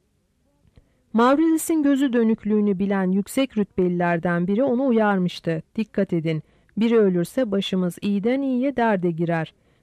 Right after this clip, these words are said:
Adamın bu sözleri Mavrilis'i kızdırmış, boğaz boğaza gelmiş, öteki subayların aralarına girip ayırmaları gerekmişti. Bütün bu gerçeklerden çıkarılacak sonuç kendi yerine cezaevine Mavrilis'in girmesi gerektiğiydi.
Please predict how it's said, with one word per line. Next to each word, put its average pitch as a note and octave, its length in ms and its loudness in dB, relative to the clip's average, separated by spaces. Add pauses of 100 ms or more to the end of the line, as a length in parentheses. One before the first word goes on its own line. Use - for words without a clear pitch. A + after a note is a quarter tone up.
Adamın G#3 480 2
bu A#3 100 0
sözleri F#3 500 0
Mavrilis'i G3 600 0
kızdırmış, F3 800 -2
boğaz G#3+ 340 2
boğaza F3+ 340 -2
gelmiş, E3+ 500 -4 (320)
öteki C4+ 340 0
subayların A3 680 0
aralarına G#3+ 540 0
girip F#3 340 -2
ayırmaları F#3+ 560 0
gerekmişti. F3 840 -2 (520)
Bütün D#4+ 360 0
bu D#4 100 0
gerçeklerden G#3+ 880 0
çıkarılacak F#3 800 -4
sonuç G#3 380 -4
kendi A3+ 380 -2
yerine G#3+ 380 0
cezaevine G3+ 680 0
Mavrilis'in B3 720 -2
girmesi A3 460 -2
gerektiğiydi. F3+ 800 -2